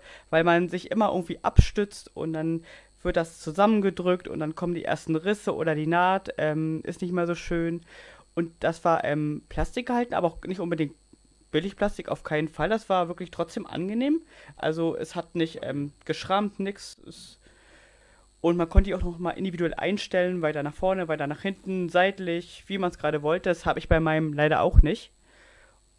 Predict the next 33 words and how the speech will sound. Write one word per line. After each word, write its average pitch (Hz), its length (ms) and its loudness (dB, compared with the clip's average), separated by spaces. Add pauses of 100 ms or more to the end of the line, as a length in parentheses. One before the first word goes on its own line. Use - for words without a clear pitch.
(100)
Und 165 280 0
auch 165 160 4
eben 165 220 0
wirklich 170 300 -2
diese 156 260 -6
Kissen, 220 260 -4
die 185 80 2
damit 160 280 0
eingearbeitet 170 720 0
waren, 180 340 0 (540)
die 180 60 -8
konnte 208 260 2
man 190 160 2
durch 185 140 -2
den 185 120 0
Gurt 233 460 -2
auch - 160 2
noch 196 140 0
mal 180 260 0
ein 185 100 -2
bisschen - 260 -6
individueller 185 520 0
verstellen, 180 520 2
weil 165 420 4
für 139 140 -6
mich 147 280 -6
mit 160 180 -4
ein 165 100 -2
Meter 156 240 0
siebzig 165 340 -6
war 160 160 4
der 160 180 -4
optimal. 180 680 0